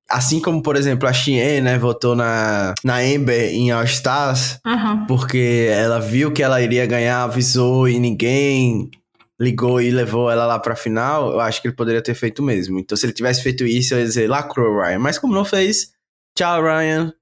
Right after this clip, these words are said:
Speaker 1: a gente se vê nunca mais. Já a nossa próxima jurada, eu tenho certeza que a produção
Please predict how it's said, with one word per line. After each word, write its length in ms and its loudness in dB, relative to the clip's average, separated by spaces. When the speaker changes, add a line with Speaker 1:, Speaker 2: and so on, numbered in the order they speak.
Speaker 1:
a 100 0
gente 240 -2
se 120 -2
vê 320 2
nunca 280 -2
mais. 380 -6
Já 600 2
a 100 0
nossa 260 0
próxima 540 0
jurada, 460 2
eu 80 -2
tenho 180 2
certeza 920 0
que 340 0
a 80 2
produção 800 -2